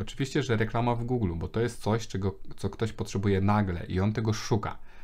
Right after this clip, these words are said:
Natomiast reklama na Facebooku to jest reklama, która pojawia się ludziom, którzy nie szukają tej usługi. Oni siedzą na Facebooku, spędzają tam czas, a przy okazji widzą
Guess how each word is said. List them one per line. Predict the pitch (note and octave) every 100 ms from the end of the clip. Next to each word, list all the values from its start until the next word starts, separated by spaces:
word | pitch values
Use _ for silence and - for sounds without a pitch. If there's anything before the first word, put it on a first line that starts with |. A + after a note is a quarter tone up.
| -
Natomiast | F2 - G2 G2+ - - -
reklama | F#2 - G#2+ C#3
na | A#2
Facebooku | - G2 F2+ F2 - G2 B2
to | A2
jest | G2
reklama, | F#2+ F#2+ G#2 A2+
która | G#2 - G2 F#2
pojawia | - F2+ F#2 G#2+
się | G#2+ F#2+
ludziom, | F#2 G2 G#2
którzy | A2 F#2 F#2+ G2
nie | C3 G#2+ A#2
szukają | - - D3+ C#3+ A2
tej | -
usługi. | F#2 - - E2 - - - -
Oni | F2+ F2+
siedzą | - C#3 C#3+
na | G#2+
Facebooku, | - F2+ F2 G#2 B2+
spędzają | - G2+ G2+ G#2+ G#2+
tam | G#2 F#2+
czas, | - F#2+ -
a | -
przy | - - B2+
okazji | C#3 A#2 A2+ G#2+
widzą | F#2+ F#2+ G2+ F#2+